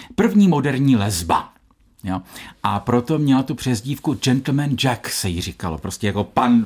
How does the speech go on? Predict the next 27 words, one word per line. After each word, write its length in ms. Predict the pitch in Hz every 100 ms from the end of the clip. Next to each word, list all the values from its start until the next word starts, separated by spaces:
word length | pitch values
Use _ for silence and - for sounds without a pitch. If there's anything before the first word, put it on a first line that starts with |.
| -
p-, 180 | 113 107
prostě 320 | 110 107 104
pan 260 | 95 127 135
Jakub 380 | 120 98 101 -
se 140 | 92
jí 80 | 92
říkalo. 360 | 90 82 69 - - - - - _
A 520 | 90 87 87 87 90 -
řekneme: 320 | 95 95 123
„A 40 | 113
kde 160 | 90
je 60 | 113
tady 200 | 175 185
to 100 | 202
duchovno?“ 500 | 175 - 208 - - _
Je. 280 | 80 78 - - _ _ - _ -
Protože 480 | 95 - 202 202
ona 180 | 95 160
to 140 | 196 226
byla 180 | 233
nejenom, 360 | 170 113 202 240
že 260 | 233 151 - _ -
první 340 | 123 143 202
moderní 420 | 143 120 185 214
lesba, 580 | 156 90 78 76 65 - - - - - -
ale 380 | 196 226 101 - _ -
oslavila 1000 | 190 185 - 220 113 82 73 71 87 -